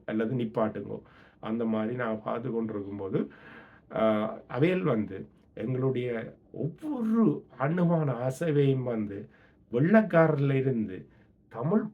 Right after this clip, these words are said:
குழந்தைகள்ல இருந்து தமிழ் முதியோர் மட்டும் வந்து நல்லா ரசிச்சினோம். சரியோ, இதுதான் எங்களுக்கு தேவை. நன்றி இன்ஸ்வில் தமிழ் சங்கம். நாமார்க்கும் குடியலும்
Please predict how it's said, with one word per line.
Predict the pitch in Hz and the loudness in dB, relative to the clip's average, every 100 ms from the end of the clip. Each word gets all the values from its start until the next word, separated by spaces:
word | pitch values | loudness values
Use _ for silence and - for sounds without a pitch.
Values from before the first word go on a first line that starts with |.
| - | -2
குழந்தைகள்ல | 175 220 220 185 160 143 | 2 4 6 4 4 2
இருந்து | 120 107 - - | 0 -2 -8 -12
தமிழ் | - 151 180 | -4 0 2
முதியோர் | 151 117 139 170 185 151 | 0 2 2 4 4 4
மட்டும் | 117 117 110 127 110 | 2 -4 -2 -2 0
வந்து | 101 101 - - - - - _ | -2 -4 -8 -10 -14 -20 -20 _
நல்லா | - - 277 240 147 | -8 -4 -2 0 0
ரசிச்சினோம். | 123 127 139 110 104 - _ _ | 0 0 0 -2 -8 -12 _ _
சரியோ, | 156 151 135 - | -4 -2 -2 -4
இதுதான் | 110 135 131 156 | -4 -2 0 -2
எங்களுக்கு | 131 123 117 - | -2 -6 -8 -12
தேவை. | - 113 98 98 - _ _ _ - _ _ - | -4 -2 -2 -6 -14 _ _ _ -20 _ _ -12
நன்றி | 104 113 139 143 139 139 151 - | -8 -2 0 2 2 2 0 -4
இன்ஸ்வில் | 107 120 139 - 139 160 | -4 -2 -2 -2 -2 -2
தமிழ் | - 113 135 123 | -4 -4 -4 -4
சங்கம். | 113 104 104 107 - _ _ _ _ _ | -4 -6 -8 -10 -14 _ _ _ _ _
நாமார்க்கும் | 101 113 123 135 135 - 151 135 | -6 -2 0 0 0 2 4 4
குடியலும் | 139 135 135 127 123 - | 6 6 6 4 0 -4